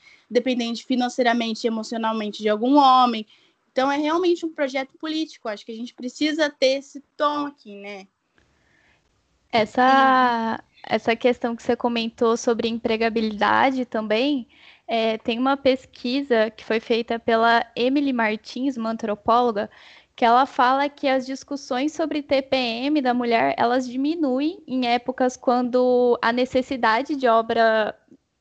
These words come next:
Speaker 2: de obra feminina, tipo, em período de guerras, tipo, "Ah, vocês podem vir aqui trabalhar, a gente precisa de vocês." Mas aí, quando tudo se resolvia, "Ah, não, você é mulher, você tá menstruada, você sofre de T P M, você tem problema, você tá des-, demitida."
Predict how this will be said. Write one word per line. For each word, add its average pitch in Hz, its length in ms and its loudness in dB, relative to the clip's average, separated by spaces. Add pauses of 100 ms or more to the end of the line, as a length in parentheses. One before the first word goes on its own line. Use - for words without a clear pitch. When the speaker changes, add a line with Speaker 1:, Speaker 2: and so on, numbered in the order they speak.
Speaker 2:
de 233 140 -2
obra 220 420 -2 (1040)
feminina, 233 720 -2
tipo, 233 500 0 (300)
em 233 100 -6
período 240 540 4
de 240 140 -4
guerras, 254 680 2
tipo, 254 220 -8
"Ah, 262 300 2
vocês 240 340 -4
podem 262 460 -2
vir 262 320 -4
aqui 262 360 -4
trabalhar, 262 640 2
a 247 120 0
gente 240 220 -6
precisa 247 460 -6
de 247 80 -10
vocês." 247 640 -4 (340)
Mas 233 220 -2
aí, 247 220 4
quando 262 280 -2
tudo 277 280 -4
se 311 160 -6
resolvia, 277 840 0
"Ah, 285 140 0
não, 269 320 0
você 247 220 -4
é - 20 -2
mulher, 247 380 2
você 233 200 -4
tá 233 80 -6
menstruada, 247 720 0
você 233 240 -8
sofre 240 340 -6
de 240 140 -12
T 254 120 -2
P 254 140 0
M, 247 400 -2
você 226 240 -6
tem 233 160 -6
problema, 233 560 2
você 226 320 -2
tá 240 160 -2
des-, - 340 -8
demitida." 233 880 0